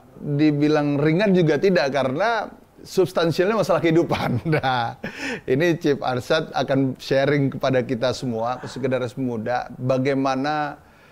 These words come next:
kisah klasik hidup beliau. Nah, karena kita tahu bagaimana dia di-, beliau dikenal sebagai salah satu sosok pengusaha sukses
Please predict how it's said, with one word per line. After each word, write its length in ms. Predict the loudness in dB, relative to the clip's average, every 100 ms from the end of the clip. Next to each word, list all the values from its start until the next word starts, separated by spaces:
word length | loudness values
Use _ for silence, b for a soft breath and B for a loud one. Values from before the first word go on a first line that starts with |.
| b b _
kisah 480 | -4 -4 -2 -6 -6
klasik 400 | -6 -6 -6 -6
hidup 220 | -4 -2
beliau. 380 | -2 -2 -2 -6 -12 -20 B B B
Nah, 420 | -12 -10 -10 -12 -18 b b
karena 240 | -4 0
kita 180 | 0 0
tahu 540 | 0 0 2 4 4 2 -2 -20 B B B -20
bagaimana 720 | -12 -4 0 2 2 2 2
dia 240 | 2 4 2
di-, 160 | 0 -4 -10
beliau 480 | -2 0 2 4 2
dikenal 400 | 0 -2 -2 -2
sebagai 460 | -2 -2 0 0 -2
salah 260 | -2 -6 -4
satu 320 | -6 -4 -6
sosok 560 | -6 -8 -2 -2 -2 -8 _
pengusaha 460 | -6 -4 -2 -4 -4
sukses 640 | -4 -4 -4 -4 -6 -16